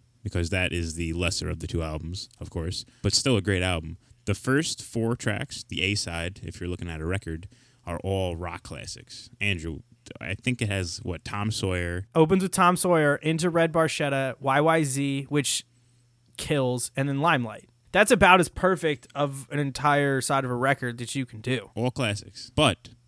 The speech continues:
Speaker 1: the Rumors album, if I'm not mistaken, sold over, like, twenty-one million records in America. It has fucking The Chain. It has You Can Go Your Own Way.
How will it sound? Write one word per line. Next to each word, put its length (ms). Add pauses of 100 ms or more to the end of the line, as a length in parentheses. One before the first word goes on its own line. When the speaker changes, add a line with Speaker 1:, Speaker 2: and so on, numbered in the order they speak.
(140)
Speaker 1:
the 120
Rumors 400
album, 500 (100)
if 160
I'm 80
not 160
mistaken, 640
sold 380
over, 460
like, 180
twenty-one 520
million 580
records 500
in 80
America. 540 (540)
It 80
has 340
fucking 600 (120)
The 120
Chain. 420
It 140
has 240
You 80
Can 120
Go 180
Your 180
Own 180
Way. 360